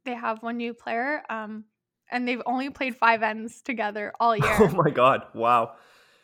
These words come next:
Speaker 1: So it's gonna be interest-, and I'm sure they're not the only team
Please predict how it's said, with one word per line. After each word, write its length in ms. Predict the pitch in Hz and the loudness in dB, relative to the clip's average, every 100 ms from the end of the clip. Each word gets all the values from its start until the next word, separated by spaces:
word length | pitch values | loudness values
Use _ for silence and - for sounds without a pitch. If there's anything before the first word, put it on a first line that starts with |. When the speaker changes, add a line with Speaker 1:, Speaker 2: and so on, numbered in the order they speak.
| _ _ | _ _
Speaker 1:
So 180 | - 254 | -6 -4
it's 200 | 262 262 | -4 -4
gonna 260 | - 262 277 | -2 -2 0
be 160 | 339 | -2
interest-, 360 | 247 277 320 294 | 0 -2 -4 0
and 240 | 269 262 - - | 2 2 -2 -4
I'm 160 | 269 | -4
sure 160 | 254 320 | -2 0
they're 100 | 285 | 0
not 200 | 262 247 | 0 -2
the 100 | 247 | -4
only 280 | 220 196 214 | -6 -8 -10
team 460 | - 262 226 233 | -10 -10 -8 -12